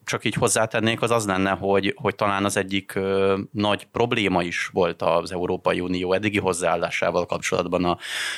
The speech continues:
nyugat-balkáni országok vonatkozásában,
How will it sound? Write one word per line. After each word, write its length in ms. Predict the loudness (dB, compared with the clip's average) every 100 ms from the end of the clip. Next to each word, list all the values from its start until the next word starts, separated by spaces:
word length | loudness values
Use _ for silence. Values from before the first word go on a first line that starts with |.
| -2
nyugat-balkáni 760 | -2 0 2 4 4 2 0 2
országok 540 | 4 2 2 0 0
vonatkozásában, 1080 | 2 2 2 0 0 0 0 0 4 4 2